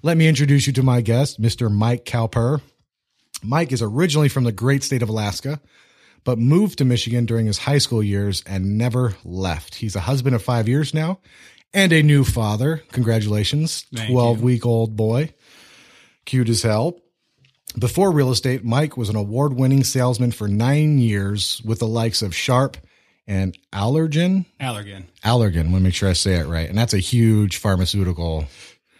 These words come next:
Speaker 2: Yeah, there's been, since I started, it was formerly Forrest.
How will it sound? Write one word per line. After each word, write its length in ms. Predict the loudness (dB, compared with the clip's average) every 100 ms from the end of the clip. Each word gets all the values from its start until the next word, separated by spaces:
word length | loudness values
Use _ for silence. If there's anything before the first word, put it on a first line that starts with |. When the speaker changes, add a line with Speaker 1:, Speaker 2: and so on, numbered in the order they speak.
| _
Speaker 2:
Yeah, 320 | -2 0 2 0
there's 240 | -2 -2
been, 400 | -2 0 -2 -4 -16 -20 _ _ _
since 320 | -8 -2 0 0
I 80 |
started, 260 | 0 0 0
it 40 |
was 100 | -2
formerly 400 | -4 -2 0 -2
Forrest. 680 | -2 -4 -4 -4 -4 -6 -8